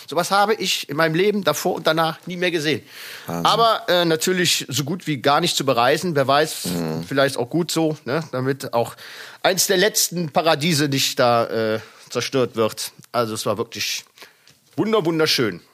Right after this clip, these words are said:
Speaker 2: Ja, das ist dann
Speaker 1: Ja.
Speaker 2: auch, ist auch immer so eine Frage, ne? Also ist das jetzt gut oder ist es schlecht, dass man's nicht
Speaker 1: Ja.
Speaker 2: sicher bereisen kann? Aber, äh, unterm Strich ist es, glaub ich, wirklich gut, weil
Speaker 1: Ja.
Speaker 2: das hält die Zeit dann noch so ein bisschen auf, ne? Also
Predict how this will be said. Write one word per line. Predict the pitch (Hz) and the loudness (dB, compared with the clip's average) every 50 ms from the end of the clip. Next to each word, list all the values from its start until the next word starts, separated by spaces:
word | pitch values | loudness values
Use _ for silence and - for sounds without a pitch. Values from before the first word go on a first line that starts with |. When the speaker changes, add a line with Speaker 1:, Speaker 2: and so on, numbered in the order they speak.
| _ _ _ _ - | _ _ _ _ -6
Speaker 2:
Ja, | - 107 104 92 | -2 -2 0 0
das | 104 95 - | 0 -2 0
ist | - 127 - - | -2 0 0 0
dann | 131 120 | 0 0
Speaker 1:
Ja. | 110 - | 0 0
Speaker 2:
auch, | 139 | 0
ist | 151 117 135 139 | 0 2 2 2
auch | - 139 165 | 0 0 0
immer | 180 - 202 | 0 0 2
so | - 95 | 0 0
eine | 92 90 | 0 0
Frage, | - - - 90 90 85 85 78 76 | 0 0 0 2 2 2 2 0 0
ne? | 78 82 104 139 151 | 0 2 0 0 0
Also | 80 90 107 98 107 | 0 0 2 2 2
ist | 82 - - - | 2 2 2 2
das | 95 92 | 2 2
jetzt | - 90 87 - - | 2 0 0 0 0
gut | 131 143 165 - | 0 0 0 0
oder | 123 123 123 110 | 0 0 0 0
ist | 107 95 | 0 0
es | 101 - | 0 0
schlecht, | - 120 131 131 - 85 | 2 0 -2 0 0 0
dass | 82 - - | 0 0 0
man's | 87 90 - - | 0 -2 0 0
nicht | 95 90 - - - - | -2 -2 -4 -6 -8 -2
Speaker 1:
Ja. | 95 | 0
Speaker 2:
sicher | 92 107 120 - - 95 85 | 2 2 2 2 2 2 2
bereisen | 78 90 90 80 87 87 90 87 82 92 92 85 | 2 2 0 2 2 2 4 4 4 2 0 0
kann? | - - 90 87 87 | 0 0 0 0 0
Aber, | 69 85 80 90 85 - - | 0 0 2 2 0 2 0
äh, | 87 87 - - | -2 -2 -2 -2
unterm | 110 101 - 98 92 | -2 0 0 0 0
Strich | - - - 90 110 123 - 113 | 0 -2 -2 -2 -2 -2 -2 -4
ist | 110 117 | -4 -4
es, | 120 - | -4 -2
glaub | - 113 113 110 | -2 -2 0 0
ich, | 110 95 98 | -2 -2 -2
wirklich | 120 117 - 135 123 - | -4 -2 -2 -2 0 0
gut, | - - 208 - 139 - - - - - - - - - - - - - - | 0 0 0 0 0 -2 -2 -4 -4 -6 -6 -8 -8 -8 -10 -12 -14 -16 -4
weil | - 101 95 92 101 104 | 0 2 2 4 4 4
Speaker 1:
Ja. | 117 135 156 165 156 110 - - - | 4 4 2 2 0 -2 -4 -4 -2
Speaker 2:
das | 110 98 - - | 0 2 2 2
hält | 101 104 98 107 | 2 0 0 0
die | 110 | 0
Zeit | - - 101 95 90 104 | 2 2 2 2 2 0
dann | 104 104 | 0 0
noch | 107 104 | 0 -2
so | 98 107 | -2 -2
ein | 101 92 | -2 -2
bisschen | 110 104 - 107 107 - | 0 0 0 0 0 0
auf, | 107 135 92 67 - - | 0 0 0 -2 -4 -6
ne? | - 67 95 127 - - | -4 -4 -2 -2 -2 -2
Also | 87 80 82 85 82 82 | -4 -2 -2 0 -2 -2